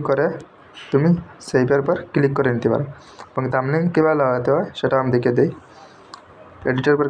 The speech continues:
ক্লিক করব। এই দেখেন এডিট ভিডিও, কর্নার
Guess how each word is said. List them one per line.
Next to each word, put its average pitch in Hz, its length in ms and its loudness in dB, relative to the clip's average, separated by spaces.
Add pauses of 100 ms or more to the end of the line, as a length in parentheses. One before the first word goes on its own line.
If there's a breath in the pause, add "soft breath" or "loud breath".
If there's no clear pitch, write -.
ক্লিক 143 260 2
করব। 127 140 -2 (1500)
এই 139 120 4
দেখেন 143 220 0 (260)
এডিট 143 240 2
ভিডিও, 139 260 4 (280)
কর্নার 139 300 0